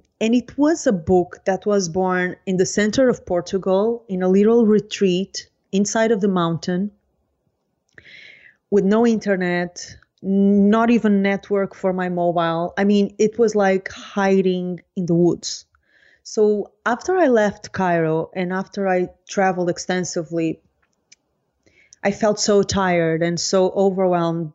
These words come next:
by everything, you know. I've been living very fast for a long time and, and accumulating a lot of information for a long time and a lot of experiences. And I felt I needed a spot where I could,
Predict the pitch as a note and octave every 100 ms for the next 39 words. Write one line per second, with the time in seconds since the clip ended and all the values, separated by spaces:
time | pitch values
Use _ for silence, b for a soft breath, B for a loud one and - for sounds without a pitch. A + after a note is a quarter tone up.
0 | _ E3 E3 D#3+ - _ _ F#3+ F3+ D#3+
1 | D#3 D3+ F3+ F3 D#3 D#3 - - F#3+ F3
2 | G3+ G3+ G3+ F#3+ F#3+ E3 F#3+ F#3 - D#3+
3 | E3 - - - _ _ _ _ _ _
4 | _ - F#3 E3+ F#3 G3 G3 - F3 E3+
5 | E3+ F3 F3 E3+ F#3+ F3+ F3 - - -
6 | - A3+ G#3+ G3 F#3+ F#3 F3 F3 F#3 F#3+
7 | F3+ E3+ E3+ E3+ E3+ - E3 - F3 F3
8 | F3+ F3 F3+ E3+ E3 E3+ E3+ E3+ F3+ F3+
9 | E3+ F3 - E3+ E3 F3+ F3+ F#3 F#3 -
10 | F#3+ F#3 - F#3 F#3+ F#3+ G3 G3+ F#3+ -
11 | - F#3 E3 F3+ - F#3 F3 F3 F3 -
12 | E3+ D#3+